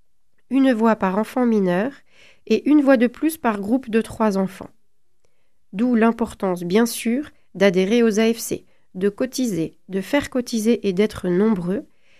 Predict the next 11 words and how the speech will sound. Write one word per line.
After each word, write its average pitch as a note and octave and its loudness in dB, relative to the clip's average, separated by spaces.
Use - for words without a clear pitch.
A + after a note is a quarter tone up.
afin C4 0
que B3+ -2
vous A3 -2
soyez G3+ 0
mieux C4 4
représentés A3 -2
auprès G3+ -6
des F#3+ -2
instances G#3+ -4
politiques G#3+ -4
nationales F3+ -2